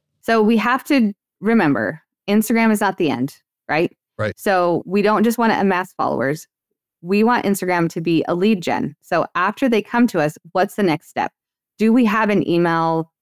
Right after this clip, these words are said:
Speaker 1: opt-in, a freebie, a training, a masterclass, a challenge that people can get on really quickly that will get them to know, like, and trust us?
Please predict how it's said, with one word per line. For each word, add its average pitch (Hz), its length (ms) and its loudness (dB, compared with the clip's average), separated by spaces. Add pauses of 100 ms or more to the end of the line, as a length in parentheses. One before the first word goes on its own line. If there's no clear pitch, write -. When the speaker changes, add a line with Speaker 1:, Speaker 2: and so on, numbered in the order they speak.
Speaker 1:
opt-in, 226 540 2 (360)
a 165 60 -4
freebie, 208 640 0 (280)
a 151 80 -4
training, 196 560 2
a - 60 -4
masterclass, 180 760 -2
a 139 60 -4
challenge 185 500 -2
that 175 160 -2
people 185 260 -2
can 180 160 -2
get 170 160 0
on 156 300 2
really 175 320 2
quickly 156 560 -4 (480)
that 160 640 -2
will 170 200 2
get 165 200 -2
them 160 180 2
to - 140 -6
know, 160 160 2
like, 147 240 -2
and 151 80 0
trust - 260 -8
us? - 140 -6